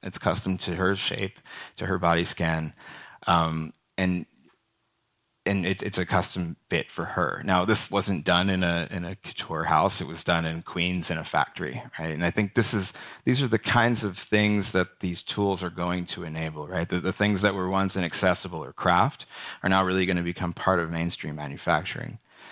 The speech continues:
Um, we worked with a wardrobing studio in Los Angeles called Michael Schmidt Studios, and this was the design concept. The idea was that we'd, we'd wrap these spirals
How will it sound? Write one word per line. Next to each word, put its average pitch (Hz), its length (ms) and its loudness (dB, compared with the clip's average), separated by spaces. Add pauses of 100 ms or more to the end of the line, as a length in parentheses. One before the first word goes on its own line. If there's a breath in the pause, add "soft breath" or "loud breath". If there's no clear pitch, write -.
(420 loud breath)
Um, 98 420 4
we 120 120 4
worked 120 180 6
with 113 100 2
a 104 60 4
wardrobing 104 420 4
studio 104 300 4
in 95 80 2
Los 90 220 4
Angeles 104 400 2
called 87 240 0
Michael 87 240 0
Schmidt 95 320 -2
Studios, 95 760 0
and 85 240 -4
this 92 160 -4
was - 220 -4
the 87 200 0
design 95 360 2
concept. 104 540 2
The 92 80 2
idea 90 160 4
was 90 140 2
that 87 120 0
we'd, 82 260 -6
we'd 87 200 -10
wrap 87 380 2
these 82 140 -6
spirals 87 680 0